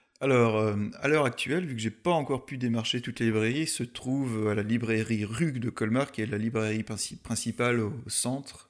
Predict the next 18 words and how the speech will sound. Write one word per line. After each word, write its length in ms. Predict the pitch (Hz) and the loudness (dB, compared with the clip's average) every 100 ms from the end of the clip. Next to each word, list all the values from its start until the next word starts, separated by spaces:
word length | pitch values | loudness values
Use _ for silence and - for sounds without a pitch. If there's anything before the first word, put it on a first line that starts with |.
| _ | _
place 240 | - 104 | -10 -10
de... 380 | 117 - - - - _ _ - - - - - - - | -8 -8 -8 -10 -14 _ _ -20 -16 -14 -14 -14 -16 -6
place 180 | 131 | -4
de 80 | 110 | 0
la 100 | 110 | 0
Cathédrale. 680 | 113 107 117 107 127 190 202 _ _ _ _ | 0 -2 0 2 0 -4 -8 _ _ _ _
Depuis 300 | 123 160 202 | -4 0 2
ce 120 | - | 2
matin, 340 | 160 147 156 135 | 0 0 0 2
donc, 360 | 120 113 - | 2 0 -2
euh, 220 | 107 101 | -2 0
à 20 | 98 | 0
librairie 540 | 120 120 123 120 127 | -2 0 2 2 2
de 160 | 107 95 | -2 -2
Münster, 640 | 117 143 - - 117 120 120 - | 0 0 0 2 2 2 -4 -10
librairie 360 | 117 104 107 | -8 -6 -8
Carpe 260 | 113 113 110 | -8 -10 -8
Diem. 360 | 104 117 127 | -6 -4 -6